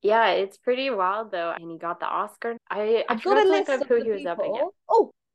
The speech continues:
Speaker 1: Oh,
Speaker 2: yeah.
Speaker 1: you got the list.
Speaker 2: Yeah, so
Speaker 1: Okay.
Speaker 2: I didn't know. I didn't know any of these people.
Speaker 1: Oh. <laughs>
Speaker 2: So, so, should I say all the winner as well? Should I say that first?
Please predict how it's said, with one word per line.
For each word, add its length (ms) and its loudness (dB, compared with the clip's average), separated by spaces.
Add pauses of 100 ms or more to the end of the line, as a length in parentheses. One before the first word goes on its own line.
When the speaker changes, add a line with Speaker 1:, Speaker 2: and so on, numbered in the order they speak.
(140)
Speaker 1:
Oh, 80 6
Speaker 2:
yeah. 120 6
Speaker 1:
you 80 -2
got 260 2
the 80 4
list. 340 -2
Speaker 2:
Yeah, 200 2
so 100 4
Speaker 1:
Okay. 100 2
Speaker 2:
I 200 6
didn't 340 -2
know. 460 -2 (680)
I 220 -2
didn't 240 -4
know 220 -4 (180)
any 300 0
of 80 2
these 200 -8
people. 520 -12 (240)
Speaker 1:
Oh. 180 2 (240)
<laughs> 80 4 (320)
Speaker 2:
So, 100 2 (1000)
so, 480 6 (640)
should 160 0
I 60 4
say 120 0
all 100 0
the 60 -4
winner 280 2
as 140 -2
well? 180 0
Should 140 -12
I 40 -20
say 80 -4
that 140 -6
first? 220 -10